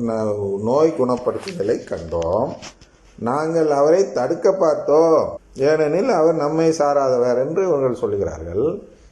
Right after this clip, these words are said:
இயேசுக்கு நல்லா தெரியும் அது ஒரு நோய் தான் என்று. அதெல்லாம் தடுக்க வேணாம்ப்பா, அவன் அவனுக்கு நோய் தீர்ந்து போகட்டும், நான் அவன் சந்தோஷமா இருக்கட்டும், நம்மளுடைய பேயை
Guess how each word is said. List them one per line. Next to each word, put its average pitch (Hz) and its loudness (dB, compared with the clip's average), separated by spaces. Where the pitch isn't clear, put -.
இயேசுக்கு 156 2
நல்லா 135 2
தெரியும் 143 0
அது 139 2
ஒரு 117 2
நோய் 127 0
தான் 104 -4
என்று. 85 -4
அதெல்லாம் 120 -2
தடுக்க 120 0
வேணாம்ப்பா, 120 0
அவன் 123 0
அவனுக்கு 120 -2
நோய் 123 0
தீர்ந்து 113 -2
போகட்டும், 113 -2
நான் 113 -4
அவன் 113 -2
சந்தோஷமா 113 -2
இருக்கட்டும், 104 -4
நம்மளுடைய 120 2
பேயை 135 2